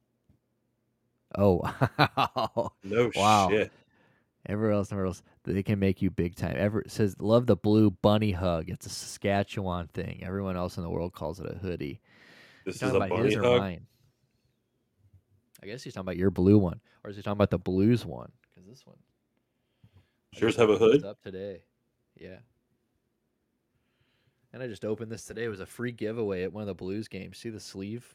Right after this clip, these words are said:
Speaker 1: emblem?
Speaker 2: No shit.
Speaker 1: Boom. Yeah. My,
Speaker 2: That's
Speaker 1: I went to my
Speaker 2: fucking
Speaker 1: mom's after w-, to work to, uh, grab s-, some shit, and she was like, "Here, this is a free giveaway." And I was like, "Sick."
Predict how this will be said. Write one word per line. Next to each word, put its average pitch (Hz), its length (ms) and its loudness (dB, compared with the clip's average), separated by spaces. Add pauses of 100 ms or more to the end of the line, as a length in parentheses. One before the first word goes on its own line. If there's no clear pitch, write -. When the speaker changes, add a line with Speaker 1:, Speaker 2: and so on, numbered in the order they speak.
Speaker 1:
emblem? 123 240 6
Speaker 2:
No - 20 4
shit. 123 440 4
Speaker 1:
Boom. 95 240 -14 (1040)
Yeah. 95 320 0 (260)
My, 101 140 0
Speaker 2:
That's 101 120 -4
Speaker 1:
I 107 60 2
went 113 180 8
to 104 60 -4
my 101 80 0
Speaker 2:
fucking 95 120 -4
Speaker 1:
mom's 107 260 -2
after 98 220 -4
w-, 90 180 -6 (440)
to 104 80 -2
work 95 340 2 (120)
to, 95 220 2
uh, 90 220 2
grab 95 380 2
s-, - 160 -20
some - 200 -10
shit, 92 360 -2 (580)
and 92 320 -8
she - 140 -6
was 92 120 -4
like, 87 220 -4
"Here, 92 380 -4
this 92 180 -6
is 95 100 -6
a 85 60 -4
free 90 280 -12
giveaway." 87 580 -6 (220)
And - 100 -18
I - 20 -14
was 92 80 -16
like, 90 160 -20
"Sick." - 420 -12